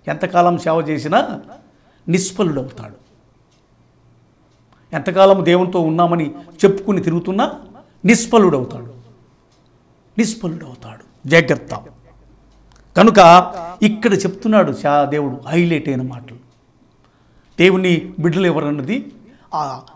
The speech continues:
క్రియారూపంగా అలా పరుస్తున్నాడు దేవుడు. దేవుని రాజ్యానికి వారసులు ఎవరైనది అక్కడ తెలుపుతున్నాడు దేవుడు. ఇక్కడ చూసినట్లయితే, మంచి నేలన విత్తబడినవాడు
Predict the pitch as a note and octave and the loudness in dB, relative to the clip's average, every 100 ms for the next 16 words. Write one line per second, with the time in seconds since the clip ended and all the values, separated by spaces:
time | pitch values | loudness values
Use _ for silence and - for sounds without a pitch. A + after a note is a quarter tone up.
0 | - G3+ A3 G3 F#3 E3+ E3+ D#3 B2 - | 0 6 8 6 2 -2 0 0 0 -4
1 | E3 D#3+ D3+ E3 F3+ - D#3+ C3+ B2+ B2+ | 0 0 0 -2 -4 -6 -8 -8 -8 -12
2 | G#2+ - _ _ _ _ _ _ _ _ | -16 -20 _ _ _ _ _ _ _ _
3 | - D#3+ F3+ F3 C#3 E3 - F#3+ F3+ F#3 | -6 -2 0 0 2 0 2 0 2 0
4 | D3+ - - F3+ D#3+ - G3 D#3+ F3 E3+ | -2 -6 -10 0 0 2 0 0 0 -2
5 | D#3+ A3 - - D#3+ E3+ D3 C#3+ - - | -4 -8 -10 -12 -8 -2 -2 -4 -12 -10
6 | - F#3+ F3+ - B2+ A#2+ A2+ A#2 - _ | -4 -4 -4 -10 -10 -10 -12 -14 -18 _
7 | _ _ _ _ _ _ _ _ G3+ G#3 | _ _ _ _ _ _ _ _ 2 6
8 | G3+ A#3+ C4+ B3+ B3 G#3+ G3+ E3 F#3+ G#3+ | 8 8 8 8 8 8 8 10 8 6
9 | F#3 E3+ G#3 - - F3+ D3 D#3 A#3+ G#3+ | 0 -12 -18 -18 -16 -14 -4 4 4 6
10 | B3+ A#3+ A3+ A3+ G#3 G#3 A3 - G3 A#3 | 8 10 10 10 8 8 2 2 4 6
11 | F#3+ G3+ G3 F#3 F3+ F3 F3 D3 | 8 8 8 10 10 10 8 6